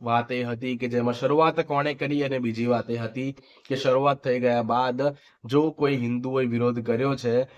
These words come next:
તો શું એ સાચા છે કે પછી શરૂઆત કરનાર એ મુસ્લિમો સાચા છે? આ બંને બાબત ઉપર વિચાર થવો જોઈએ. ફક્ત એક જ પાસાને જોઈને એને સ્ટેટમેન્ટ આપવું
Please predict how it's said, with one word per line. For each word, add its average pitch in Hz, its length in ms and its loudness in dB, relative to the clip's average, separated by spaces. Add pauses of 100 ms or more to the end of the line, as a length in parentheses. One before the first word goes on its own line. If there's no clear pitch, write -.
(160)
તો 127 180 -4
શું 135 240 -4 (100)
એ 127 140 0
સાચા 131 400 -2
છે 135 220 -4
કે 139 160 -10
પછી 117 220 -6
શરૂઆત 123 480 2
કરનાર 117 440 -2
એ 113 120 -4
મુસ્લિમો 110 540 -4
સાચા 92 400 -10
છે? 87 180 -16 (1160)
આ 110 300 -2
બંને 120 400 0
બાબત 123 320 2
ઉપર 117 160 -6
વિચાર 110 300 -2
થવો 110 260 -2
જોઈએ. 110 280 -2 (340)
ફક્ત 165 240 2
એક 151 280 4
જ 170 120 2
પાસાને 131 480 0
જોઈને 120 400 -2 (360)
એને 123 160 0
સ્ટેટમેન્ટ 139 520 0
આપવું 131 380 -4